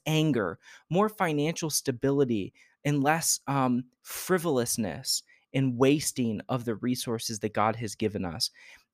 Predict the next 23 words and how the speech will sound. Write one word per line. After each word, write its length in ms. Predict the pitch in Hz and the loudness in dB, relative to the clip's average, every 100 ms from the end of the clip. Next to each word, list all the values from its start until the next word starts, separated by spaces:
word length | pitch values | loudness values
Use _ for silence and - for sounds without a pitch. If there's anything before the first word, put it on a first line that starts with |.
| - | 0
And 100 | 165 | 2
I 80 | 151 | 2
want 400 | 151 202 220 - | 2 0 0 -4
to 120 | 180 | -4
see 300 | - 185 165 | -2 0 0
less 380 | 131 170 190 120 | 0 0 -2 -6
bad 500 | 107 127 123 117 117 | -4 0 0 0 -2
stuff. 560 | - 101 85 - - _ _ _ - | -4 -2 -4 -8 -20 _ _ _ -4
I 60 | 151 | 2
wanna 100 | 151 | 2
see 200 | - 139 | 4 2
more 400 | 135 160 202 220 | 4 4 2 2
Jesus 500 | 156 175 165 170 - _ - | 0 -2 2 0 0 _ -8
and 240 | 123 131 120 | 0 0 4
less 240 | 151 160 | 2 2
bad 400 | - 123 123 117 | 0 2 2 0
stuff, 300 | - 107 - | 0 0 -2
because 240 | - 139 | -2 -2
here's 220 | - 202 196 | 2 2 0
the 80 | |
deal. 260 | 143 143 107 | 2 6 6
Bad 420 | - 120 156 202 | 4 2 2 0
stuff 400 | - - 135 151 | 0 2 2 2